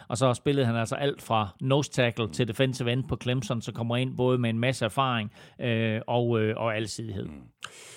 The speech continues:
Speaker 2: Så har vi, øh, Kalijah Kancey, øh, og han er sådan en spiller, som man ikke, øh, lige vælter.
Speaker 1: Ham elsker jeg. Jeg elsker Kalijah Kancey,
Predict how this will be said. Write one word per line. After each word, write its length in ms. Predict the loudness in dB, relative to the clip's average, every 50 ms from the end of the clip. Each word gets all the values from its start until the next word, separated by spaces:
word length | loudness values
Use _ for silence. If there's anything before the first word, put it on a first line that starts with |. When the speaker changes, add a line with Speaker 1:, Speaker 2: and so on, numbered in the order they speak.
| -20 -16 0
Speaker 2:
Så 100 | 4 6
har 80 | 6 6
vi, 200 | 6 6 6 8
øh, 140 | 6 6
Kalijah 580 | 4 4 4 4 4 2 2 2 2 2 2 2 0 0
Kancey, 560 | 0 0 0 0 -2 -2 0 0 0 0 2
øh, 360 | 2 2 4 4 2 2 0
og 60 | 0
han 120 | 0 0 0
er 40 |
sådan 180 | 0 0 0 0
en 40 | -2
spiller, 260 | 0 0 0 0 0
som 160 | 0 -2 -4 -4
man 100 | -2 -4
ikke, 240 | -4 -4 -4 -4
øh, 220 | -2 -2 -2 -4 -6
lige 200 | -6 -8 -6 -6
vælter. 320 | -6 -6 -8 -10 -12 -14 _ _ -20 -20
Speaker 1:
Ham 460 | -18 -14 0 4 4 6 6 4 4 0 -4 _ _ _ _ _ -2
elsker 320 | -2 -2 -2 -2 -6 -8
jeg. 80 | -8 -8 -14 -20 _ _ _ _ _ _ _ _ _ _ _ _ _ _ _ _ _ -4
Jeg 120 | -2 -2 2
elsker 500 | 2 4 4 4 2 0 -2 -4 -4 -4 _
Kalijah 420 | 0 4 4 6 4 4 2 -2 -2
Kancey, 380 | 0 0 0 0 0 -2 -4